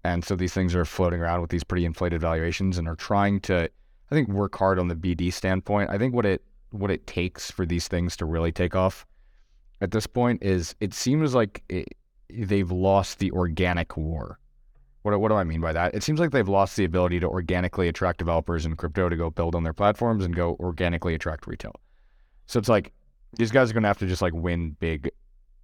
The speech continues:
uh, accounts. So for example, like, Amazon N F T platform, I don't know who they're built on, but whoever they're built on, unless it's their own custom chain, probably does very well, right? Uh, so it's, I, I think it's things like that. Like, what if Snap-,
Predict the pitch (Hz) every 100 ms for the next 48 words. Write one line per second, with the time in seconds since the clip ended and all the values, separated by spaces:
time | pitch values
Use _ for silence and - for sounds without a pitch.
0 | - - - - - 82 82 69 - 82
1 | 82 80 - - - _ _ _ - 98
2 | 117 95 87 - - - - 104 104 98
3 | 92 95 90 113 104 87 80 87 85 80
4 | - _ _ - - 90 92 98 95 101
5 | 117 90 87 85 85 - - - 92 92
6 | 92 87 87 92 90 90 85 85 85 78
7 | 87 87 90 - 90 127 104 95 101 87
8 | 82 85 82 85 78 73 - 110 _ -
9 | 78 - - - _ _ _ - - 78
10 | 80 - 95 - - 98 107 107 104 -
11 | 95 87 85 78 85 98 110 - 131 -